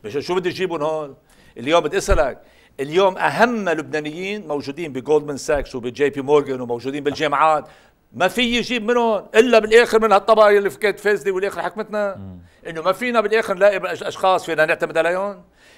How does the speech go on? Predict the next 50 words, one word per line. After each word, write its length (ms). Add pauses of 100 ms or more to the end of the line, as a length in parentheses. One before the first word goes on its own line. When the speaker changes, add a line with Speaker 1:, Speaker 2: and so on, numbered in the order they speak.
Speaker 1:
اليوم 520 (300)
إذا 260
أنا 100
بجيب 280
أشخاص 580 (220)
فايس 200
بريزيدنت 340
بعد 100
جي 140
بي 120
مورغان، 400
وأنا 120
Speaker 2:
نعم. 80
Speaker 1:
بعرف 300
ناس 260
مستعدين 500
يجوا 220
يقدموا 320
وقتهم 280
بالبلاش 460
لمدة 360
ست 260
شهور 180
تيساعدوا 500 (260)
بالوزارة. 500 (100)
Speaker 2:
طب 80
يجوا 160
مستشارين 440
بالوزارة. 320
Speaker 1:
لحظة، 280
خليك 280
معي 200
شوي. 320 (500)
ليه 400
أنا 120
اليوم 320
بدي 240
أجي 160
أقول 140
له 120
لأنك 380
أنت 200
كنت 220
نظيف 340
إجيت 260
على 160
لبنان 360
لحتصفي 400
فاسد؟ 480
Speaker 2:
مم. 140